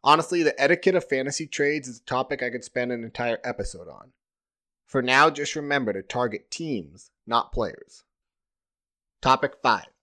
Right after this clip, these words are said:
how to approach the supplemental draft. So this depends on your league structure and how many players you keep. For instance, in the league with my dad, we keep nine veterans and four minor leaguers,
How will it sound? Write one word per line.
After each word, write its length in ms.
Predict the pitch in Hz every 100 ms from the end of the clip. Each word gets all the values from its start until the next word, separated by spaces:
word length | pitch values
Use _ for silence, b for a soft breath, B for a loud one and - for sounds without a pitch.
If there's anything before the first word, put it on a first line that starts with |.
| _ _ _
how 140 | - 143
to 80 |
approach 420 | 170 170 151 147 147
the 80 |
supplemental 560 | - 127 143 123 113 92
draft. 340 | - - - _ _ _ _ _ _ _ _
So 100 | -
this 180 | 143 185
depends 480 | 277 269 190 185 180
on 200 | 160 143
your 100 | 135
league 280 | 120 135 135
structure 640 | - 117 - 156 165 165 _ _ _ -
and 120 | 123
how 100 | 135
many 180 | 123 120
players 380 | 120 117 120 127
you 80 |
keep. 320 | 123 180 - _ _ _ _ _ _ _ _
For 100 | -
instance, 560 | 160 185 190 190 185 -
in 120 | 143
the 80 | 139
league 220 | 143 160
with 120 | 156 135
my 100 | 127
dad, 360 | 135 160 151
we 80 | 107
keep 200 | - -
nine 360 | 120 117 127 113
veterans 440 | 113 120 127 123
and 140 | 123
four 220 | - 107 110
minor 320 | 135 165 113
leaguers, 280 | 92 85